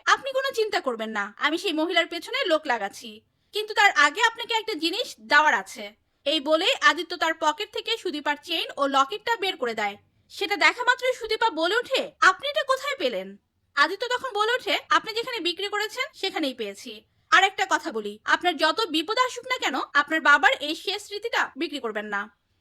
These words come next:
এই কথা শুনে কান্না দৃষ্টিতে সুদীপা আদিত্যর দিকে তাকিয়ে থাকে। আর ঠিক তখনই রূপা সেই চেন আর লকেটটা দেখে পুরনো সকল স্মৃতি মনে পড়ে যায়। সঙ্গে সঙ্গে রূপা ছুটে এসে সুদীপার হাত থেকে সেই লকেটটা নিয়ে বলে ওঠে, "মা, তুমি এটা কোথায় পেলে?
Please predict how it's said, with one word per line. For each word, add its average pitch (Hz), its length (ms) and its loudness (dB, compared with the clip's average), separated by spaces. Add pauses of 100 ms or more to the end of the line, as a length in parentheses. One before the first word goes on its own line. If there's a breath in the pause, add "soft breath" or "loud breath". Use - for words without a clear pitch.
এই 277 200 0
কথা 320 240 2
শুনে 427 320 -6
কান্না 349 280 4
দৃষ্টিতে 453 420 -6
সুদীপা 330 300 -2
আদিত্যর 311 500 -4
দিকে 392 240 -4
তাকিয়ে 381 340 -2
থাকে। 220 400 -12 (420)
আর 285 240 4
ঠিক 339 220 -4
তখনই 480 400 2
রূপা 370 240 2
সেই 359 240 -4
চেন 370 300 -4
আর 453 140 4
লকেটটা 330 420 2
দেখে 330 520 -2
পুরনো 311 260 0
সকল 330 340 0
স্মৃতি 466 240 -6 (140)
মনে 453 160 0
পড়ে 247 220 -2
যায়। 214 240 -2 (320)
সঙ্গে 427 360 2
সঙ্গে 539 300 -2
রূপা 370 300 2
ছুটে 403 280 -6
এসে 466 380 -2
সুদীপার 320 400 0
হাত 311 260 2
থেকে 453 260 -6
সেই 330 160 -6
লকেটটা 285 440 0
নিয়ে 370 240 -2
বলে 320 300 -2
ওঠে, 453 260 -4
"মা, 294 400 6
তুমি 508 160 0
এটা 571 140 0
কোথায় 539 320 0
পেলে? 208 320 -6